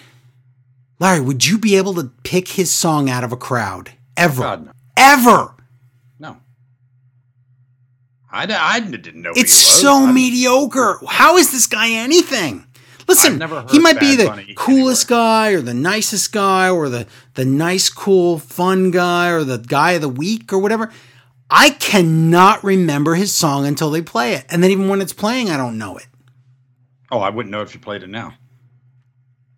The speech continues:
Speaker 1: Oh, my God. Yeah. A J and Omos walking, and Riddle drives by on a scooter. Please,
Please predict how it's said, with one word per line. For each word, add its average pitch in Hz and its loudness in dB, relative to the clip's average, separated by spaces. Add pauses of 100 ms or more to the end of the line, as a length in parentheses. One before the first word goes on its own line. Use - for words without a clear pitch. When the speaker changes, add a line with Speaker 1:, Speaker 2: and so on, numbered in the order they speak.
(720)
Speaker 1:
Oh, - -20
my - -20
God. - -20 (1200)
Yeah. - -14 (180)
A 214 4
J 214 0
and 196 0
Omos 156 -2
walking, 110 -8 (100)
and 135 -6
Riddle 170 0
drives 143 -2
by 127 -6
on 117 -6
a 113 -8
scooter. 101 -10 (320)
Please, 107 -18